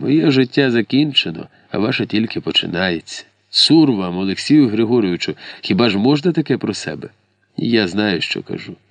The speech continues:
А ви слухайте і запам'ятайте мої слова. Людський мозок влаштовано природою так,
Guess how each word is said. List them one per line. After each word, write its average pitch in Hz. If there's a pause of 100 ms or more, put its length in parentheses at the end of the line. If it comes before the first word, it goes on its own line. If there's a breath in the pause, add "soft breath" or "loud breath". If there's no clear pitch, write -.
(260)
А -
ви 90
слухайте - (380 soft breath)
і 87
запам'ятайте 87
мої 78
слова. - (680 loud breath)
Людський 117
мозок 135
влаштовано 113
природою 107
так, 127